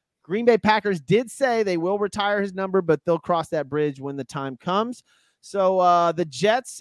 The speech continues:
and Aaron Rodgers and Garrett Wilson and that receiving core all kicked off, uh, camp on Tuesday. They look pretty good. Uh, are you excited about watching the H B O show Hard Knocks? And are you excited about the Jets and Aaron Rodgers?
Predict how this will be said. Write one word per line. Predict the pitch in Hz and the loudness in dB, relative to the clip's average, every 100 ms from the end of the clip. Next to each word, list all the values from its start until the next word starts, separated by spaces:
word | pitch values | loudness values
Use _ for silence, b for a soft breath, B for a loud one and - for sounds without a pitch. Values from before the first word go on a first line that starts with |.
| - | -10
and | 180 180 175 - | -6 -6 -6 -6
Aaron | 165 208 220 | -6 -4 -2
Rodgers | 190 208 220 165 160 202 - - | -2 -2 -2 -2 -2 -4 -6 -6
and | 156 127 | -6 -4
Garrett | 165 202 180 | -4 -2 -2
Wilson | 175 214 - 220 | 2 2 2 -2
and | 175 | -2
that | 160 190 | -4 -6
receiving | 196 - 233 208 | -8 -6 -4 -4
core | 165 170 170 160 | -4 0 0 0
all | 160 190 | 0 0
kicked | 214 - 214 208 | -2 -6 -8 -6
off, | 196 190 185 | -6 -4 -4
uh, | 175 | -4
camp | - 202 208 | -4 -6 -6
on | 180 156 | -8 -8
Tuesday. | - 254 220 156 147 151 _ _ _ _ _ _ _ - | -6 -4 -4 -4 -4 -6 _ _ _ _ _ _ _ -12
They | 226 | -8
look | 339 - | -6 -4
pretty | 320 | -2
good. | 220 311 277 170 151 | -2 4 4 4 -2
Uh, | 180 185 | -6 -4
are | |
you | 202 262 | 0 0
excited | 269 - 262 262 | 0 0 2 2
about | 247 254 226 | 2 2 2
watching | 214 240 - 240 240 233 - - 175 | 2 0 -2 -4 -4 -6 -10 -8 -2
the | 190 | 0
H | 220 220 220 | 0 -4 -2
B | 226 | 0
O | 226 | 0
show | 208 220 214 220 208 | 0 0 2 2 2
Hard | 208 202 | 0 0
Knocks? | 202 208 - | -4 -6 -8
And | - 190 | -8 -6
are | 196 | -4
you | 202 | -4
excited | 190 202 190 | -4 -2 -2
about | 180 170 | -4 -6
the | |
Jets | 160 175 165 | -4 -4 -4
and | 160 | -6
Aaron | 156 143 | -6 -6
Rodgers? | 120 101 | -8 -12